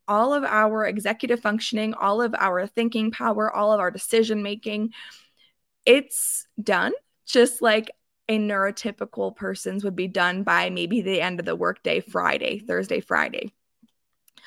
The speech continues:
As A D H D people, we are not giving ourselves enough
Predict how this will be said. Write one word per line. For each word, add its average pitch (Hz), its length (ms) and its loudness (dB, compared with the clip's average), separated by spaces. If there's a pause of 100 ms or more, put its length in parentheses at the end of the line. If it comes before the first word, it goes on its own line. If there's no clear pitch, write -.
(1160)
As 214 200 4
A 202 160 4
D 214 100 2
H 247 140 0
D 285 100 0
people, 196 480 -2
we 190 200 2
are 233 180 4
not 185 360 -2
giving 196 300 -4
ourselves 208 640 -4
enough 190 340 -2